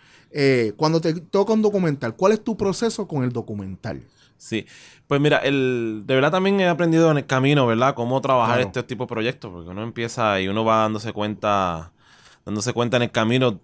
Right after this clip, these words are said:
Speaker 2: cómo es que uno trabaja mejor, eh,
Speaker 1: Ujú.
Speaker 2: ¿verdad? Eh,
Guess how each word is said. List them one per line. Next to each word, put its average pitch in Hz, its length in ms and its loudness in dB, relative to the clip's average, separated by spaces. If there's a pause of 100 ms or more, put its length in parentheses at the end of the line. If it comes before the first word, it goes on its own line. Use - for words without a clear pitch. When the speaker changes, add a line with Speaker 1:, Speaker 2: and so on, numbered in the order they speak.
Speaker 2:
cómo 113 220 -2
es 127 60 -2
que 117 160 -6
uno 110 540 -2 (200)
trabaja 107 380 2
mejor, 117 520 0
eh, 131 260 -8
Speaker 1:
Ujú. - 100 -8
Speaker 2:
¿verdad? 131 300 -2
Eh, - 260 -16